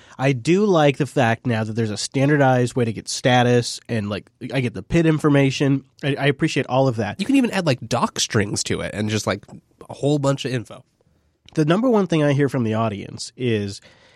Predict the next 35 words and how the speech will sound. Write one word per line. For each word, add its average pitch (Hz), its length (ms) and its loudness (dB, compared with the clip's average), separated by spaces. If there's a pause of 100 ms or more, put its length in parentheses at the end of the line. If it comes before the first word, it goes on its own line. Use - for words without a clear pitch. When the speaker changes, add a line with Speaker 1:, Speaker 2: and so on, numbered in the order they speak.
Speaker 1:
"Hey, 160 260 4
I'm 147 180 2
kinda 156 280 0
new 123 200 0
to 175 80 2
Linux, 175 480 -2 (120)
and 139 460 2 (160)
unit 170 340 0
files 131 580 2
on 135 180 -2
system 135 320 -2
D 117 180 0
make 113 240 -2
way 131 360 2
more 131 200 2
sense 120 320 -2
to - 100 -6
me 107 140 -2
than 104 140 -6
Speaker 2:
Yes. 113 100 -2
Speaker 1:
anything 139 260 4
I've 117 80 2
ever 107 280 -4
seen 101 240 -4
before." 90 380 -4 (320)
And 127 200 0
so 139 180 2
when 147 260 0
we're 143 100 2
bringing 165 260 2
on 139 200 2
new 156 140 2
users, 123 560 0
new 135 220 4
admins, 135 540 -2